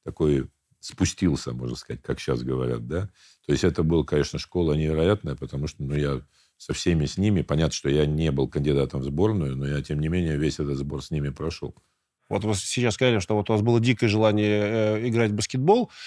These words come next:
Speaker 2: Вот вы узнали баскетбол, увидели баскетбол. Каким образом? И в-, и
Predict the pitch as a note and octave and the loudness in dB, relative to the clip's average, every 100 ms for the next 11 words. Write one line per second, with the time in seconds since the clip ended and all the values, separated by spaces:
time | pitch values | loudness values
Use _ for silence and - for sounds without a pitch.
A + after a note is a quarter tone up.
0 | - - - _ C#3 F3 F3+ - D#3 B2+ | 2 2 2 _ 4 6 6 6 4 6
1 | F3 E3+ C3+ B2 - B2+ A#2+ A2+ - D#3 | 8 8 6 4 2 2 4 4 4 4
2 | D3+ G3 D#3 C#3+ B2+ A#2+ - A#2 A#2 - | 6 6 6 6 4 2 2 2 4 2
3 | C3 A#3 A3 C#3+ A#2+ A2 C3+ - - D3+ | 2 6 6 6 4 2 -2 -2 2 4
4 | D3+ | 4